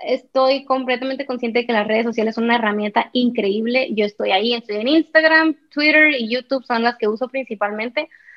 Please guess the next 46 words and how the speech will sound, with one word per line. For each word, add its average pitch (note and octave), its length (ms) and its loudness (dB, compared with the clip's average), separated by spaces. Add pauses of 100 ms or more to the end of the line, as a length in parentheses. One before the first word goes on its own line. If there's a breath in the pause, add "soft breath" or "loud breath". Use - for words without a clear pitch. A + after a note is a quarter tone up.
(220 soft breath)
pero C4 180 8
también A#3+ 280 4
estoy B3 200 -2
muy A#3 180 0
consciente A#3+ 460 -2
de G#3 60 -4
que G#3 80 0
hay G3+ 80 0
personas G#3+ 440 -4
gastando G#3 380 -2
mucho B3 240 0
dinero, A3+ 400 0 (260)
personas A3+ 320 2
mucho A#3+ 200 2
más A#3 160 6
inteligentes D4+ 480 4
que C4 160 4
yo, G#3 200 4 (680 loud breath)
muy D4 240 8
preocupadas D#4 680 4
en B3 220 -2
que A3+ 240 2
los A3+ 180 0
usuarios A#3 400 4
pasemos A3+ 420 -4
la A#3+ 100 2
mayor G#3+ 300 2
cantidad A3 360 -4
de G3+ 80 -6
tiempo G3+ 440 -10
ahí F#3+ 240 -8
en F#3 100 -14
redes. - 260 -20 (580 loud breath)
Entonces, B3 580 4 (100)
yo B3+ 320 6
siento C#4+ 340 2
que C#4+ 120 2
tengo A#3+ 340 0
que B3+ 160 0
pelear A3 640 4
tan A3+ 160 6
duro A3+ 240 2
como G#3+ 200 0
ellos A#3 180 0
<laughs> - 40 -20
pelean, G#3 420 2